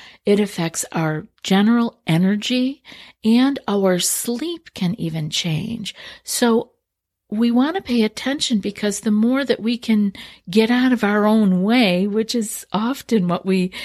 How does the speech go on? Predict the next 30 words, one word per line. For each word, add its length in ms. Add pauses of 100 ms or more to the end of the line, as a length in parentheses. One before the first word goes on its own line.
(200)
we, 300
we 160
cause 320
our 160
own 240
selves 420
problems 500
sometimes, 640 (400)
then 240
we 140
can 220
deal 360
with 180
what 160
the 140
environment 720
is 180
throwing 500
at 280
us. 320 (340)
But 160
we 100
want 260
to 60
be 220
on 220
top 260
of 140
our 120
game 440